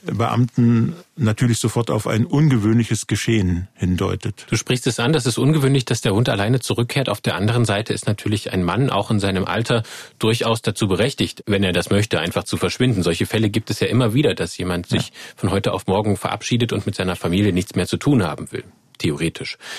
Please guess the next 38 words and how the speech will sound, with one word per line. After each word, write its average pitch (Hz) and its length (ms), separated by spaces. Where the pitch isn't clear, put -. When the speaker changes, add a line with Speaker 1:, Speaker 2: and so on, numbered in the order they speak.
Speaker 2:
Wie 113 500
ernst 120 380
nehmen 120 380
die 101 120
Beamten 95 460
also 95 240
vor 98 180
Ort 92 380
diese 101 240
Situation 92 640
auf, 101 260
zumal 90 300
er 101 80
ja 95 140
noch 95 160
nicht 110 100
besonders 113 400
lange 107 220
verschwunden - 480
ist? - 160
Speaker 1:
Die 113 120
Polizei 123 420
hat 147 140
den 135 120
Fall 127 240
sofort 131 400
sehr 127 280
ernst 156 320
genommen 160 480
und 127 440
nicht 120 280
lange 117 260
gewartet. 107 640
Aber 101 380
man 117 140
muss 127 220
sagen, 131 480
schneller 156 640